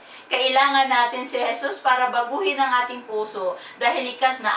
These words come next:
ayaw nating sumunod sa Diyos. Nagkasala si Haring Saul at piniling hindi sumunod sa Diyos bilang hari ng kanyang puso. Dahil sa mga pinili ni Saul,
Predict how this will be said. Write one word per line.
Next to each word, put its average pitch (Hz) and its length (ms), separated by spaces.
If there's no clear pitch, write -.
ayaw 185 240
nating 262 400
sumunod 180 480
sa - 240
Diyos. - 640
Nagkasala 370 720
si 370 160
Haring 359 360
Saul 220 440
at 285 160
piniling 285 480
hindi 277 480
sumunod 320 560
sa - 240
Diyos 185 320
bilang 247 320
hari 233 320
ng 202 160
kanyang 180 320
puso. 147 560
Dahil 233 240
sa - 160
mga 208 240
pinili 208 400
ni 277 120
Saul, 269 360